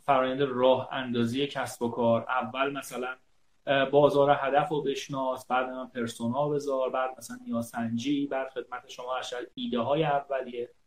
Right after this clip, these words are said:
یواش یواش محصول و غیره. همینطوری چرخان و غلطان، اه، جلو میره. خب این به طور کل می‌تونه درست باشه، چون این رویکردها دارن با شناخت محیط و شناخت بازار جلو میرن.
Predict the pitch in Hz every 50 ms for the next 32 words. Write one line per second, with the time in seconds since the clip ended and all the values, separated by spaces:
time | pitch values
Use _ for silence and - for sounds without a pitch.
0 | _ _ _ _ _ - 147 147 147 160 160 156 - 147 143 147 151 - - 147
1 | 139 139 131 - - 220 220 220 202 190 160 135 120 117 127 - 147 165 185 196
2 | 190 180 170 165 160 170 170 - 165 151 147 135 - - - 160 170 175 160 151
3 | - - 135 139 131 120 117 151 151 156 170 165 - - _ _ _ _ _ _
4 | - 143 143 139 135 131 131 135 143 147 143 156 156 147 127 120 117 - - 113
5 | - _ _ _ _ _ _ _ _ - 180 190 240 262 240 233 214 - - 202
6 | 202 202 202 202 196 196 - - 208 233 254 247 240 247 240 233 - 214 170 147
7 | 135 127 123 120 117 113 117 - - 123 120 117 - 117 110 - - 156 170 180
8 | 180 190 202 208 - - _ 156 156 180 175 160 - - 160 151 151 147 143 -
9 | 139 151 170 180 185 190 185 - - _ _ _ _ _ _ 143 147 151 170 190
10 | 180 175 156 - - - 143 143 151 165 180 180 - - 196 180 165 147 131 139
11 | 170 185 180 180 175 160 - 151 143 147 156 160 - - 175 - 160 151 147 139
12 | 135 143 143 156 156 143 - 127 117 117 110 107 110 113 117 - -